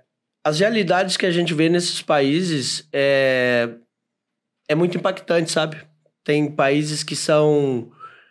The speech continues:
como o Chile, é um país muito próspero, um país muito organizado, né? É,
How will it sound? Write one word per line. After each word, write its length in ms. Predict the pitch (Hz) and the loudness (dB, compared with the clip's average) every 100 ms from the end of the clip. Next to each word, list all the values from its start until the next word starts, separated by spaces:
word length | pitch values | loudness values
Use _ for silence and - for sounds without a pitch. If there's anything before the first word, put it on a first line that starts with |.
| _ _ | _ _
como 200 | 143 151 | 0 2
o 40 | |
Chile, 380 | 151 - 165 185 | 2 0 0 2
é 60 | 156 | 0
um 60 | |
país 320 | 156 147 156 147 | 0 0 0 0
muito 300 | 156 160 - | 0 0 -2
próspero, 680 | 147 151 185 175 - 165 156 | 0 2 2 -2 -4 -2 -2
um 220 | 156 156 | -6 -4
país 420 | 131 135 143 135 | -2 0 -2 -4
muito 300 | 135 151 151 | -2 -2 0
organizado, 1000 | 139 131 127 117 131 147 156 151 147 - - _ _ _ _ _ - | 0 0 0 0 2 2 0 -2 -8 -12 -20 _ _ _ _ _ -4
né? 340 | 117 127 135 _ - | -2 0 -4 _ -8
É, 380 | 113 113 110 | -2 -2 -2